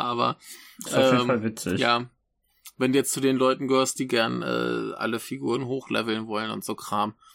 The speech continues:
Speaker 1: dann ist das, glaub ich, ganz gut einfach, dass das so, ne, bisschen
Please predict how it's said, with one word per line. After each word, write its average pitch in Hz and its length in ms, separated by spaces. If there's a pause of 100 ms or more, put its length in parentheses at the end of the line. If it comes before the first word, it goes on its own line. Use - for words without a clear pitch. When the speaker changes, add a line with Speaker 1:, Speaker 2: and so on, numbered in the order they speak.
(300)
Speaker 1:
dann 104 120
ist 90 140
das, 113 120
glaub 101 200
ich, - 120
ganz 90 220
gut - 240
einfach, - 320
dass - 200
das - 220
so, 101 260 (1500)
ne, 165 340 (320)
bisschen 113 520